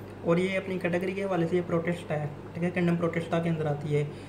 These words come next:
लेकिन जो प्लांट्स हैं, ठीक है, वो किंगडम प्लांटा के अंदर आते हैं और जो एलजी है वो किंगडम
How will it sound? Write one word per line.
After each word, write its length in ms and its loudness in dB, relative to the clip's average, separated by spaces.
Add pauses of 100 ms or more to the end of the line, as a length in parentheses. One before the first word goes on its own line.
(180)
लेकिन 240 2
जो 80 2
प्लांट्स 340 0
हैं, 100 0
ठीक 120 -2
है, 60 2
वो 80 2
किंगडम 300 2
प्लांटा 380 2
के 80 2
अंदर 180 2
आते 260 0
हैं 240 -2 (280)
और 200 2
जो 420 4
एलजी 280 2
है 140 4
वो 140 6
किंगडम 360 0